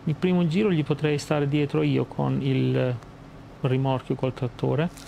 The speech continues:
Facciamoli lavorare, andiamo a scaricare questo. Mm. Qua quanto manca? Uh, qui allunga.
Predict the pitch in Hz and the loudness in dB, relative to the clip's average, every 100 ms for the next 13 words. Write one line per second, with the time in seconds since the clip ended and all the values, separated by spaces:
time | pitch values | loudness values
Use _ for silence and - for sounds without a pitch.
0 | - - - - - - - - 214 196 | -16 -18 -18 -18 -18 -12 -4 0 2 4
1 | 196 190 214 254 269 175 190 175 - 160 | 4 4 2 2 2 2 2 2 0 0
2 | 147 151 139 - 139 - - 262 - _ | 2 2 0 -2 -4 -4 -4 -6 -8 _
3 | _ _ _ _ _ _ _ _ _ _ | _ _ _ _ _ _ _ _ _ _
4 | _ _ _ - - - - - - - | _ _ _ -20 -20 -20 -20 -20 -20 -18
5 | - 170 160 151 147 139 - - 139 139 | -2 0 2 0 -2 -4 -4 -6 -8 -10
6 | 143 - - - - - - - - - | -14 -18 -20 -20 -20 -20 -20 -20 -20 -20
7 | - - - - - - - - - - | -20 -20 -20 -20 -20 -20 -20 -20 -20 -20
8 | - - - - - - - - - - | -20 -20 -20 -20 -20 -20 -20 -20 -20 -20
9 | - - - - - - - - - - | -20 -20 -20 -20 -20 -20 -20 -20 -20 -20
10 | - - - - - - - - 190 190 | -20 -20 -20 -20 -20 -20 -12 -2 0 2
11 | 175 165 143 131 131 117 131 147 147 135 | 2 2 2 2 -2 -2 0 2 2 0
12 | - 147 156 139 143 - 69 - | 0 0 2 2 0 0 0 -2